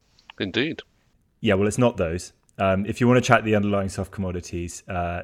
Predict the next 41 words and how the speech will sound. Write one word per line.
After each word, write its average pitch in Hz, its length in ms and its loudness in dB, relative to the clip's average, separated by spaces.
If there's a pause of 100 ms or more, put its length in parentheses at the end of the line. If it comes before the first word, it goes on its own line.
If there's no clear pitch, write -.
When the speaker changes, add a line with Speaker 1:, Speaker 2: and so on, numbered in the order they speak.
(160)
Speaker 2:
then 92 220 -2
it's 90 120 -6
best 104 180 0
to 95 60 -12
buy 98 180 2
an 95 60 0
E 95 80 0
T 107 120 0
F 131 380 -2
or 98 220 0
seek 101 180 -4
out 90 140 -4
a - 20 -10
specialist - 480 -8
fund. 85 180 -4
They 85 120 -6
do 92 260 -4
exist. 85 720 -6 (420)
Um, 98 500 2 (200)
I'm 123 160 6
not 135 140 4
saying 117 340 4
that 107 160 2
the, 113 60 -4
some 110 220 4
of 98 80 2
them 104 160 0
aren't 117 240 2
gonna 104 240 0
own 127 440 2
some 131 380 0
of 120 80 -2
the 131 80 0
underlying 127 460 2
commodity, 131 480 -4
but 117 100 -8
that's 92 240 -2
not 95 100 -6
their 90 140 -6
core 87 240 -6
investment. 80 540 -10